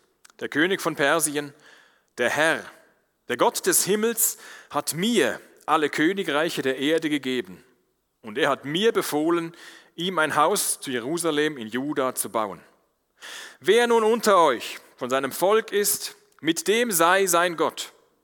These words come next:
Und er ziehe hinauf nach Jerusalem in Juda und baue das Haus des Herrn, des Gottes Israels. Das ist der Gott, der zu Jerusalem ist. Und wo auch immer einer übrig geblieben ist, dem sollen die Leute des Orts, an dem er als Fremdling gelebt hat, helfen.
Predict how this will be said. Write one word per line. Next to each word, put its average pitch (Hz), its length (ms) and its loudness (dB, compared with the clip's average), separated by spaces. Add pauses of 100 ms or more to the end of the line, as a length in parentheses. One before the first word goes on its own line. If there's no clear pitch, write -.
(220)
Und 190 240 -2
er - 100 2
ziehe 196 320 0
hinauf 151 540 2 (360)
nach 165 200 2
Jerusalem 151 640 0
in 117 80 -6
Juda 120 480 -2 (440)
und 104 200 -14
baue 202 300 4
das 190 220 -2
Haus 175 320 2
des - 200 0
Herrn, 151 340 0 (380)
des 143 140 -4
Gottes 165 280 0
Israels. 160 680 -2 (580)
Das 175 240 4
ist 175 180 2
der 156 160 2
Gott, 135 320 -4 (460)
der 135 160 2
zu 117 140 -8
Jerusalem 127 640 -2
ist. - 340 -12 (880)
Und 160 160 -4
wo 202 140 6
auch 185 160 6
immer 240 280 2
einer 170 200 4
übrig 254 340 -2
geblieben 214 440 -2
ist, 226 420 0
dem 196 160 2
sollen 196 300 2
die 185 80 -4
Leute 180 460 0
des 156 260 -2
Orts, 170 560 0
an 135 160 -8
dem 143 120 -4
er 139 120 0
als 123 180 -4
Fremdling 190 560 -2
gelebt 160 460 0
hat, 151 200 -4
helfen. 196 440 -2